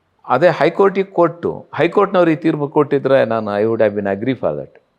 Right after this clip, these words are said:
ಇದೇ ಕಂಪ್ಲೇಂಟನ್ನು ಹೈಕೋರ್ಟಿಗೆ ಕೊಟ್ರೆ,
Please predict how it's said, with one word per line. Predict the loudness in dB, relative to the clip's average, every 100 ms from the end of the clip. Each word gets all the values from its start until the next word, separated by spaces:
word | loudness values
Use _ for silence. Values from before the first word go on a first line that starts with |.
| _ _ _ _ _ _ _ _ _ _ _ -8
ಇದೇ | 0 0
ಕಂಪ್ಲೇಂಟನ್ನು | 2 0 -2 -4 -4 -4 -6 -4
ಹೈಕೋರ್ಟಿಗೆ | -4 0 0 0 -2
ಕೊಟ್ರೆ, | -4 -6 -6 -10